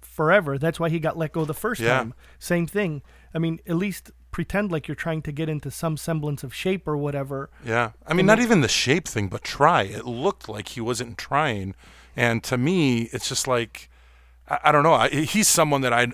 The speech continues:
Speaker 2: I, I, I hope I never see on the main roster.
Speaker 1: No.
Speaker 2: And I hope he stays at N X T. But if that's the case, then it's not a minor league. Then it's, you're signing veterans, just like you were saying,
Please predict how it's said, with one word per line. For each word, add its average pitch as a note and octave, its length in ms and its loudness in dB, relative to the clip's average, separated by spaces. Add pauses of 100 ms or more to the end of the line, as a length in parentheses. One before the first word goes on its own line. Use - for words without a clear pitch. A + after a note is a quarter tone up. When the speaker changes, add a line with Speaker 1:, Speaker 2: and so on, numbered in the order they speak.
Speaker 2:
I, B2 180 2
I, B2 200 2
I A2+ 120 0
hope C#3+ 280 2
I A#2+ 60 2
never A2+ 240 -2
see A#2+ 200 -4
on G#2+ 120 -4
the G#2+ 80 -2
main A#2+ 180 0
roster. C3+ 460 -2 (120)
Speaker 1:
No. D#3+ 180 -2
Speaker 2:
And B2 340 0
I B2+ 100 2
hope B2+ 280 0
he - 140 -10
stays A#2 460 -2
at A2+ 120 -2
N G#2+ 120 -4
X - 220 -8
T. C3+ 280 -6 (340)
But C3 120 0
if - 80 -4
that's D#3+ 220 0
the C#3+ 80 -6
case, - 240 -4
then B2 120 0
it's - 140 -6
not B2 100 2
a A2 60 0
minor C3+ 300 0
league. F#2+ 180 -10
Then A2+ 220 -4
it's, - 200 -8 (240)
you're A#2+ 120 2
signing B2 400 0
veterans, A#2 420 -2
just A2 240 -6
like A2+ 180 -6
you A2+ 60 -8
were A2 80 -6
saying, B2 420 -4